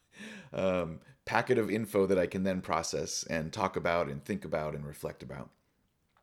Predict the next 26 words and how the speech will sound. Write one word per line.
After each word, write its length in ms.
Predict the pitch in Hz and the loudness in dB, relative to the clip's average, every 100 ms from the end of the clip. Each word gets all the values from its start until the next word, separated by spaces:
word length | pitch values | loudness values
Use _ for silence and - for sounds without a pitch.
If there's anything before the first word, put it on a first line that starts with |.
| _ _ - | _ _ -14
So 360 | - 131 131 127 - - - - - _ _ _ _ _ | 2 8 8 6 -4 -20 -20 -20 -20 _ _ _ _ _
these 220 | 135 160 | 0 2
are 80 | 160 | 2
not 220 | 151 123 | 2 0
things, 300 | - 131 104 | 2 2 2
they're 100 | 92 | 0
processes, 840 | 82 - 110 - - 69 67 - - | -2 -6 -6 -4 -4 -6 -6 -8 -4
right? 240 | 101 110 - - | -4 -4 -10 -6
And 200 | 120 120 | -4 0
they're 320 | 123 120 113 - _ - | 0 0 -2 -8 _ -14
relatable, 920 | 135 123 120 113 117 131 110 80 71 - - _ _ - | -4 0 0 0 2 2 2 0 -2 -2 -12 _ _ 0
they're 200 | 107 101 | 2 4
relationship 800 | 90 87 101 104 - 123 - - - - | 2 0 2 2 0 -2 -2 -2 -6 -6
based. 340 | 78 76 - - | -2 0 -2 -2
So 100 | 101 | 0
we 160 | 104 | 0
relate 540 | 104 107 101 135 127 - | 2 2 2 -2 -4 -10
to 240 | - - 123 | -8 -4 0
them, 340 | 95 64 71 - | 0 -2 -8 -8
and 120 | 92 117 | -6 -2
the 60 | |
way 180 | 120 139 | 0 2
we 160 | 131 117 | 2 0
relate 480 | 113 123 135 - - | 0 0 -2 -4 -4
to 160 | 196 | -2
them 340 | 151 104 101 | 0 2 0